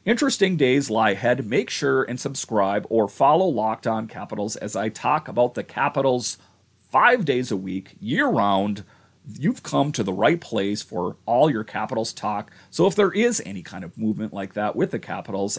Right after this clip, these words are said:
I will have you covered the entire way. Listen, I want to thank you for joining me on this edition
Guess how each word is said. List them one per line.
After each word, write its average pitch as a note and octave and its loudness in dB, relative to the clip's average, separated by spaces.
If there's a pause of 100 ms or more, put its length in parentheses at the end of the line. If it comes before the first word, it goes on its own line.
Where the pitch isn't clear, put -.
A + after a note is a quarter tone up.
I A2+ 0
will B2 -2
have G#2+ -2
you G2 0
covered G2+ -2 (420)
the A2+ 0
entire A2 2
way. G#2+ 4 (280)
Listen, A#3 6
I F3 6
want F#3 8
to F3 2
thank F3 -2
you F#3 -6
for E3+ 2
joining D#3+ 2
me D3+ 0
on C3+ 2
this E3+ 4
edition C#3 0